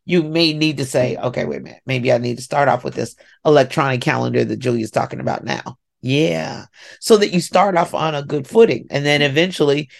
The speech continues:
when you do have a virtual assistant, no matter where they are in the world, you can share that calendar with them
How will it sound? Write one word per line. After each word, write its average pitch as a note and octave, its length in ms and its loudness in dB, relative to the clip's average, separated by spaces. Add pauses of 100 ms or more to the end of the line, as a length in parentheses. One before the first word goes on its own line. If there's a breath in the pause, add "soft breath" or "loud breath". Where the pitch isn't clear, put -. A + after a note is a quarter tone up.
(140)
when D3+ 200 -2
you D#3 100 0
do F3+ 180 2
have E3 180 6
a D3 80 4
virtual C#3+ 360 0
assistant, D#3+ 480 -4
no D3+ 120 -4
matter C3+ 240 0
where C#3+ 280 4
they E3 160 6
are D3+ 180 6
in D3 80 0
the D3 80 2
world, F3 500 4 (240 soft breath)
you E3+ 120 -6
can D#3 180 -2
share F#3+ 420 2
that D#3 240 2
calendar D3+ 440 -2
with F3+ 260 0
them C#3 220 -6